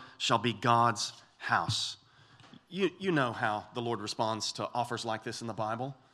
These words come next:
David wants to build a house for the, for the Lord. Remember how the Lord responded? "I've been moving about. Did, I didn't ask anybody to build me a tent. I didn't ask anybody to build me a house." Solomon builds the, ta-,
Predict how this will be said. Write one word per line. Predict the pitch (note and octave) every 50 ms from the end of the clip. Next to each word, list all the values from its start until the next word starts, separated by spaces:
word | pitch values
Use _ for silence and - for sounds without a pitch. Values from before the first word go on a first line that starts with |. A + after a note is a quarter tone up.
| _ _ _ - - - - _ - - E3+
David | A#2+ G3 F#3+ G3 G#3 G3+ G#3+ G3 E3+ - - -
wants | - F3+ G3 E3+ -
to | - F3+
build | D3 A#2+ F#3 G3 G3 F#3
a | F3
house | D3 D3+ F3+ F#3 F3+ -
for | - G3+
the, | E3+ F3 D#3 - - -
for | - - F3
the | E3
Lord. | D#3+ D#3+ F3 F3+ G3+ G#3 G#3 G#3+ G#3 - - - - -
Remember | - E3+ F#3 G3 G3 G3 - - -
how | C3 F3+ F3+
the | F#3+
Lord | F#3 G3 G3
responded? | F3+ F3+ - G3 F#3+ G3+ G#3+ G#3+ G#3 - - - - _ - _ _ _ _ _ _ _ _ _ _ - - - - _ _ _ _ _ _ _ _ _ _ _ _ _ _ - _ -
"I've | - C4+ C4 A#3+
been | B3+ A3+
moving | G#3 A3+ A3 A3+ A3 G#3
about. | G3+ - - - D#3+ - - - _ _
Did, | G#3+ - - - - - - - _
I | - C4
didn't | F4 F4 F4
ask | D4 A#3 -
anybody | C4 A#3 A3 G#3+ G#3 G#3 G3
to |
build | D#3+ G3 G3+ F3+
me | F#3 E3
a |
tent. | D3 - D3 E3+ A3 C#4 C4+ - - - - - _ _
I | -
didn't | C#4 D4+ D#4
ask | D#4 C#4 - C#4+
anybody | C4+ B3+ B3 B3 A#3+
to | A#3
build | G#3+ A#3 A3
me | A3+ A3+
a | G#3
house." | E3 E3+ F#3+ A3+ C#4 D4 - - - - - - _ _ _ _ _ - - - - -
Solomon | - - F#3 F#3+ G#3 A3 A3+ G#3+ G3
builds | G3+ G#3+ G#3 E3+ -
the, | F#3+
ta-, | E3+ F#3+ G3 G3+ G3